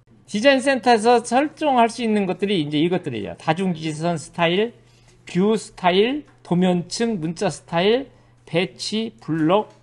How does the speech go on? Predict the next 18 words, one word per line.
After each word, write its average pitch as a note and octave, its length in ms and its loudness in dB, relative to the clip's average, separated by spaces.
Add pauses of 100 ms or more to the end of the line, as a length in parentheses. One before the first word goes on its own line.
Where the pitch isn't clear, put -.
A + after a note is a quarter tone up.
(920)
비주얼 E3+ 340 0
스타일, F#3+ 580 -4
뭐 E3+ 120 -8
상세 G3+ 400 -4
뷰 E3+ 160 -6
스타일, F3 420 -6
선 A#3+ 300 -6
종류, G3+ 520 -4
뭐 C#3 140 -6
외부 D3+ 300 -2
참조, D#3+ 400 -4
치수 G#3 280 -12
스타일 G#2+ 240 -8
이런 F#3 200 0
걸 C#3+ 200 0 (300)
여기서 D#3+ 220 2
설정을 F#3 440 -2
해서 F#3+ 500 2